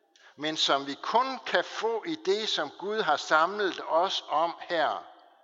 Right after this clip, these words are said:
nemlig evangeliet. Det gode budskab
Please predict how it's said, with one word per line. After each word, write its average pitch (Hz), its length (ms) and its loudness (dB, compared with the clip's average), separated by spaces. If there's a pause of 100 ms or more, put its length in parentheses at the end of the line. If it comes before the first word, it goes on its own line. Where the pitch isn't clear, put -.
(760)
nemlig 127 580 -6 (460)
evangeliet. 120 760 -8 (720)
Det 117 160 -14
gode 170 520 4
budskab 135 760 -4